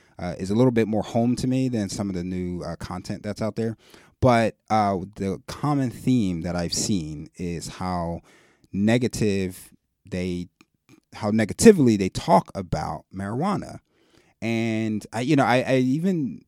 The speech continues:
went on YouTube and found this old, like, uh, like, weed commercial about, like, not smoking and, like, how it made you appear so lazy and stupid and,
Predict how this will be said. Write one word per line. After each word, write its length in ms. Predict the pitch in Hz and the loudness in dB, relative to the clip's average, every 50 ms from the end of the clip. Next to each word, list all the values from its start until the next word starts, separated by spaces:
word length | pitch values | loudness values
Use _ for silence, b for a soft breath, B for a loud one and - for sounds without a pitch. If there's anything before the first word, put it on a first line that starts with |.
| _ _ _ _ _ - 95 101 _ _ | _ _ _ _ _ -20 -20 -20 _ _
went 260 | - 101 107 117 113 107 | -8 -2 0 0 2 2
on 120 | 95 95 | 0 0
YouTube 600 | 92 98 104 101 - - 90 82 80 78 78 - - | 2 2 0 0 0 -4 -4 -4 -4 -6 -8 -10 -10
and 180 | 85 92 87 | -8 -8 -8
found 320 | - 98 92 90 87 85 85 | -6 -4 -4 -4 -4 -6 -6
this 200 | 82 - - - - | -8 -8 -10 -10 -8
old, 380 | 87 85 87 87 85 76 67 | -6 -4 -4 -4 -4 -6 -8
like, 220 | 71 78 - - - | -10 -12 -12 -12 -14
uh, 360 | - 78 76 80 71 78 78 80 82 | -14 -12 -12 -12 -12 -12 -14 -14 -14
like, 180 | 90 82 - _ _ - 80 | -14 -14 -16 _ _ -16 -10
weed 300 | 80 85 82 78 76 - | -8 -8 -8 -8 -10 -10
commercial 420 | 80 80 78 73 71 - 80 76 | -12 -12 -10 -12 -12 -10 -10 -10
about, 240 | 73 - - - 85 | -8 -8 -10 -12 -12
like, 180 | - - - | -14 -16 -14
not 220 | 80 78 64 - - | -14 -14 -12 -12 -12
smoking 520 | - 78 76 76 - - - - - - | -10 -10 -10 -12 -12 -14 -14 -14 -14 -14
and, 180 | - - 98 90 | -14 -14 -16 -16
like, 180 | - - - | -18 -16 -18
how 480 | - - - 85 85 87 82 78 78 - b b b b b b b b b b b _ - | -16 -12 -10 -8 -8 -6 -8 -8 -10 -12 b b b b b b b b b b b _ -10
it 100 | 104 98 | -6 -4
made 400 | 98 92 92 92 95 98 87 87 | -2 -2 0 0 -2 -2 -4 -4
you 160 | 87 87 76 | -6 -6 -6
appear 640 | 73 - _ - - - - 101 95 90 82 78 | -6 -8 _ -6 -6 -6 -4 -6 -6 -4 -6 -6
so 320 | - - - 95 85 73 71 | -8 -8 -8 -8 -8 -8 -10
lazy 880 | - - 92 82 87 92 90 92 92 87 87 87 87 85 85 82 - - | -14 -16 -14 -10 -8 -6 -6 -6 -6 -6 -8 -8 -8 -8 -8 -10 -10 -12
and 240 | 90 82 - 120 - | -14 -16 -14 -10 -6
stupid 1200 | - - - - - - 107 104 98 92 _ - 101 92 90 85 85 85 82 87 87 82 - | -4 -4 -4 -4 -2 -2 0 -2 -2 -2 _ -6 -6 -4 -4 -4 -6 -6 -6 -6 -8 -10 -12
and, 480 | - 98 98 87 87 87 90 92 101 | -14 -18 -16 -16 -16 -14 -14 -16 -18